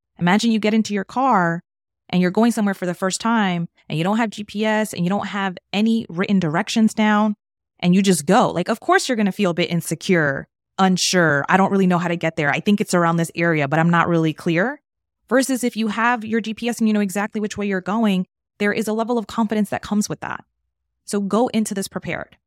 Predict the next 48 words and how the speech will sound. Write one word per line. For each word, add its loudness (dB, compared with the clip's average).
This -2
is -2
what 0
I 0
went -2
over -6
so -8
that -4
you -6
can -6
have -2
a -2
little 0
recap. -4
Before 2
the 0
meeting, 2
you 2
wanna 2
clarify -2
your -2
goals. -4
You 2
wanna 0
reflect -6
and -2
list -4
out -4
your -4
accomplishments, -8
prepare -4
questions -2
for -2
your -2
manager, -4
come -4
up -2
with -4
at -4
least -6
four, -4
practice -4
saying -2
your 0
goals -2
with -4
trusted -8
people. -8